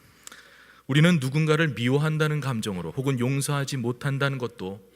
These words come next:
죄책감으로 갖고 있는 사람입니다. 용서하기 이전에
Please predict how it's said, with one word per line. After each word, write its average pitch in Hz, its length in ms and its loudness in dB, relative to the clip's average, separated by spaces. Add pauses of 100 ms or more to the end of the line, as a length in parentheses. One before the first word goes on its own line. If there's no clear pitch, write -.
(140)
죄책감으로 117 800 -2
갖고 113 240 -6
있는 104 140 -4
사람입니다. 78 600 -10 (600)
용서하기 143 520 0
이전에 117 380 -2